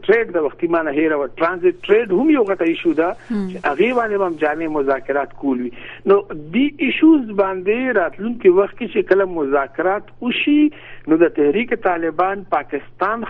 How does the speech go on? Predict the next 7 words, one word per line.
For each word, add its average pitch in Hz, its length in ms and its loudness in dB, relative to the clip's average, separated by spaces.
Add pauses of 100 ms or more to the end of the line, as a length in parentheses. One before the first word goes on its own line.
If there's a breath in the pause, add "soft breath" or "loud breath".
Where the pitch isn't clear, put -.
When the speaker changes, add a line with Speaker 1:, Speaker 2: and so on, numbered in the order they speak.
Speaker 1:
خاوره 226 260 -2
به 226 100 -2
ورکه 226 360 -2
شي، 262 400 -2 (420 loud breath)
د 151 140 6
تحریک 170 500 2 (100)
طالبان 165 520 -2